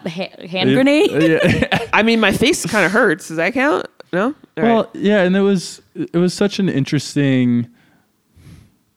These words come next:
Speaker 2: it was really cool to see JoJo kind of struggle with being a young boy in this machismo society when he's at the Hitler Youth Camp and they're all there and they ask him to kill a rabbit. And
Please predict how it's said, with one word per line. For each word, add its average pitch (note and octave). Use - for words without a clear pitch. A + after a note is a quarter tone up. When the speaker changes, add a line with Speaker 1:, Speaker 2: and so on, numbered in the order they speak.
Speaker 2:
it -
was D3
really F#3+
cool D#3
to C3
see B2
JoJo A2+
kind B2
of A2
struggle A2+
with G#2+
being G#2+
a A2
young A2
boy A2
in G#2
this A2+
machismo A2+
society G#2
when G2+
he's G2+
at G#2
the G#2
Hitler A#2+
Youth B2+
Camp G#2+
and G#2
they're G#2
all A2+
there A2+
and G#2+
they G2+
ask G#2
him G#2+
to G#2
kill A#2
a G#2+
rabbit. G#2
And G#2+